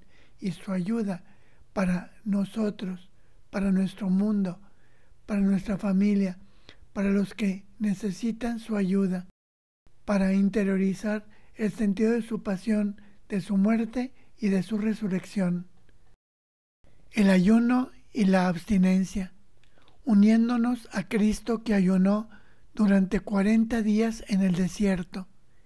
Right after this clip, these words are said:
es dejar de hacer algo bueno, pero para mentalizarnos de algo mejor que viene, algo mejor que es la Pascua del Señor Jesús.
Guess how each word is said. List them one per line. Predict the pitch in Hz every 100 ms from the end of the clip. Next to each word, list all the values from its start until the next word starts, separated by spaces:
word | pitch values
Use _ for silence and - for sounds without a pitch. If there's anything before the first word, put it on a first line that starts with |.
| - - - -
es | - 208
dejar | 247 - 233
de | 240
hacer | 226 240 226
algo | 233 220 208
bueno, | 220 220 208 185 - - - - - - - -
pero | 208 196 190 - -
para | 208 202
mentalizarnos | 196 190 185 196 185 180 214 214 214 226 226 - - -
de | 208 202
algo | 202 208 214
mejor | 196 - 196 185 - - - - - - - - -
que | 196
viene, | 175 185 190 180 180 - - - - - -
algo | - 220 226 240
mejor | 233 220 240 233 226
que | 214 220 247
es | - - - - - -
la | 185 -
Pascua | 220 220 - 226 233 -
del | 233 185
Señor | - 190 190 185
Jesús. | - 196 - 175 - -